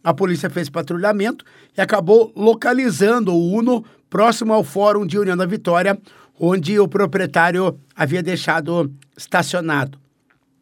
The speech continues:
Violência doméstica, a polícia foi até um quiosque, já próximo ao Campo do Escurinho,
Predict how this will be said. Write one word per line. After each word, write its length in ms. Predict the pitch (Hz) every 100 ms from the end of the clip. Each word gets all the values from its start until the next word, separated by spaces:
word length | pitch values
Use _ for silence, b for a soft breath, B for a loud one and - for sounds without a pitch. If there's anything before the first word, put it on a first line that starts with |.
| _ -
Violência 920 | 101 156 247 214 208 247 233 185 147 139 b b b
doméstica, 1080 | 151 147 202 170 175 247 277 - 185 160 123 107 _ b b b
a 100 | 175
polícia 580 | 139 214 190 202 - 202
foi 200 | - 196
até 640 | 170 139 180 196 196 160 139 b b b _ -
um 240 | 196 190
quiosque, 680 | 147 147 170 196 247 - - - _ _ -
já 180 | 170
próximo 460 | 135 180 175 180 170
ao 80 | 151
Campo 340 | 170 160 175
do 80 | 160
Escurinho, 800 | 143 - 151 147 220 247 170